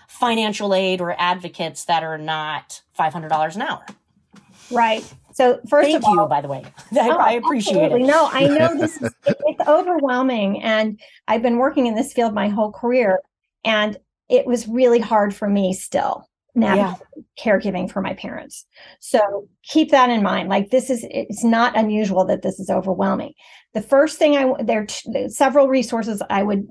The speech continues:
Speaker 2: point people to. First of all, A A R P has great state caregiver resource guides that
Speaker 1: Mm.
Speaker 2: list a lot of these organizations, these agencies, the state agencies, um,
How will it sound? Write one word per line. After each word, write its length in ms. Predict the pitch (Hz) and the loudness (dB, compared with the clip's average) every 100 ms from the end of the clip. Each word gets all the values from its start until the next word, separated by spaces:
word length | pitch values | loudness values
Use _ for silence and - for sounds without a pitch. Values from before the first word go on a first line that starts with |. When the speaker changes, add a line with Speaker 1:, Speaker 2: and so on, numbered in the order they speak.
| _ | _
Speaker 2:
point 240 | - 214 202 | -2 -2 -2
people 260 | 202 190 | -4 -6
to. 340 | - 196 185 - - - - _ _ _ - | -4 -6 -6 -10 -20 -20 -20 _ _ _ 0
First 180 | 302 294 | 0 2
of 80 | 262 | 2
all, 140 | 220 | 4
A 240 | 262 294 | 4 4
A 40 | 269 | 4
R 140 | 233 | 0
P 240 | - 226 208 | -2 -4 0
has 280 | 208 190 | 0 0
great 500 | 196 202 214 220 - - - | -2 0 0 0 -6 -18 -20
state 500 | - - 240 240 240 | -14 -4 0 0 -2
caregiver 520 | - 214 196 196 190 | -4 -2 0 0 0
resource 420 | 175 180 190 165 - | -2 -6 -8 -8 -8
guides 380 | - - - | -8 -8 -10
that 240 | - 214 269 | -2 0 2
Speaker 1:
Mm. 180 | 311 262 | 2 4
Speaker 2:
list 240 | 262 277 - | 2 2 -2
a 60 | |
lot 260 | 214 196 202 | 2 4 2
of 100 | 190 | 0
these 200 | 196 190 | -2 -2
organizations, 720 | 190 185 190 190 185 - 196 | -2 -2 -4 -2 -2 -2 -6
these 180 | 190 185 | -6 -4
agencies, 720 | 196 190 208 196 185 175 - | -4 -4 -4 -8 -8 -8 -10
the 80 | 196 | -12
state 340 | - 233 214 | -2 0 2
agencies, 720 | 208 202 202 - 196 180 180 - - - - - | 0 0 -2 -2 -4 -4 -6 -14 -20 -20 -20 -6
um, 380 | 196 190 180 | -2 0 0